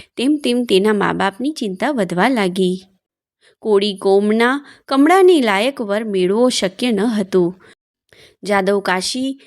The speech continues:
રાત દિવસ કમળાના હાથ પીળા કરવાની ચિંતા કરવા લાગ્યા.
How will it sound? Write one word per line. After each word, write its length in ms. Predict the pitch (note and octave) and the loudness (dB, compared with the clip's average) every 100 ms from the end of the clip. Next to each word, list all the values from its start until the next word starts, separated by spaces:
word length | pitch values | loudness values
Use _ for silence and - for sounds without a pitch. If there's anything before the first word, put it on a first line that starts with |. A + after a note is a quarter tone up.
| _ B3+ | _ -2
રાત 320 | C4+ E4+ F#4+ | 0 0 -2
દિવસ 420 | C4 A#3 C#4+ D4 | -6 -2 -4 -2
કમળાના 500 | A3+ G3+ G#3+ A#3 B3+ | -4 -2 0 0 -2
હાથ 380 | G#3+ G3+ G#3+ A#3 | -4 -4 -4 -4
પીળા 420 | C4+ G3 F#3 G#3+ | -4 -2 0 0
કરવાની 500 | A3 G3 F3+ F#3 G#3 | -2 -4 -2 -2 -2
ચિંતા 380 | C#4+ G#3 F#3 B3 | -2 -2 -2 -2
કરવા 300 | D4 G#3 F#3 | -2 -2 0
લાગ્યા. 580 | F3+ F#3 F#3+ F#3 F#3 | 0 -2 -4 -4 -6